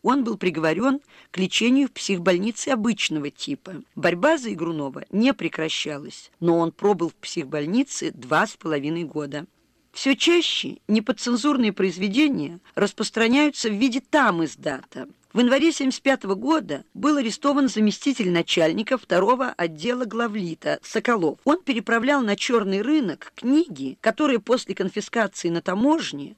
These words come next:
поступали в его отдел для уничтожения. Выяснилось, что он занимался этим в течение пятнадцати лет,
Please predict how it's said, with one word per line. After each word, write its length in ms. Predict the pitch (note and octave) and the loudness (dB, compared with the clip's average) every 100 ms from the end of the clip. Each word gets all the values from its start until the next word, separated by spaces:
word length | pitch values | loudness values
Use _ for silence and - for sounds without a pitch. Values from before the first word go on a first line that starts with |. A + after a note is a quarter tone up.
| - | -4
поступали 560 | G#3+ - A3+ C#4+ D4 | -4 -2 -2 2 2
в 100 | B3+ | 0
его 180 | G#3+ A3 | -2 0
отдел 380 | C4 F#3 G3+ C4+ | 0 0 -2 -2
для 260 | F#3 G#3+ A#3+ | 0 0 2
уничтожения. 960 | A#3 - - A3+ D#3 D3+ B2+ - - - _ _ | -2 -4 -4 -6 -4 -4 -6 -12 -16 -20 _ _
Выяснилось, 840 | F3+ C#4+ G#3+ - D3+ C#3 - - - | 0 2 2 -2 -8 -8 -10 -18 -12
что 200 | - A3 | -2 0
он 80 | G#3+ | 0
занимался 640 | F#3+ A#3 C#4 D#4+ - G3 | 0 2 2 2 -2 0
этим 480 | F3+ C#3+ - E3+ - | 0 0 -6 -14 -16
в 120 | - | -14
течение 420 | - G3+ C4 A#3+ A#3+ | -8 -2 2 2 2
пятнадцати 720 | A#3+ - C4+ D#4+ - C#4 D#4 | -2 0 2 2 -2 -4 -2
лет, 320 | A#3 C#3+ | -2 -2